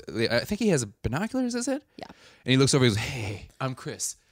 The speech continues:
Speaker 1: Like, at the end there, "Hey, I'm Chris." Visually, this is very funny. <laughs> But not the people that are listening.
Speaker 2: Podcast, you're like, "Yeah, we've seen it."
Speaker 1: Chris is pretty funny
Speaker 2: Can I
Speaker 1: today.
Speaker 2: be totally honest with you, Jonah?
Speaker 1: Yeah.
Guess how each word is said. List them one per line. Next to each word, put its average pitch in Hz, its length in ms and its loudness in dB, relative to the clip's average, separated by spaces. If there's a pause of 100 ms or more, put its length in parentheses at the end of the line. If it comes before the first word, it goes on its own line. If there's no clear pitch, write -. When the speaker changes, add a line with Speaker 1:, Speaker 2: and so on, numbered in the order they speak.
(380)
Speaker 1:
Like, 127 80 2
at 135 80 2
the 123 100 4
end 117 200 0
there, 143 220 -2
"Hey, 165 260 -2
I'm 131 120 -6
Chris." - 440 -10
Visually, 135 500 4
this 101 180 0
is 101 100 -2
very 117 240 2
funny. 85 380 -4
<laughs> - 60 -6 (1200)
But 170 180 4
not 170 160 6
the 160 80 4
people 147 300 4
that 127 100 6
are 113 100 6
listening. 127 320 6
Speaker 2:
Podcast, 247 500 2
you're 220 80 2
like, 202 180 2
"Yeah, 226 160 6
we've 269 180 4
seen 226 320 2
it." 190 220 -2 (120)
Speaker 1:
Chris 147 240 8
is 117 100 0
pretty 107 200 4
funny 98 220 2
Speaker 2:
Can 254 80 4
I 262 40 4
Speaker 1:
today. 320 120 6
Speaker 2:
be - 40 2
totally 262 360 4
honest 214 280 -2
with 220 80 -8
you, 226 120 -4
Jonah? 233 340 -2
Speaker 1:
Yeah. 95 240 2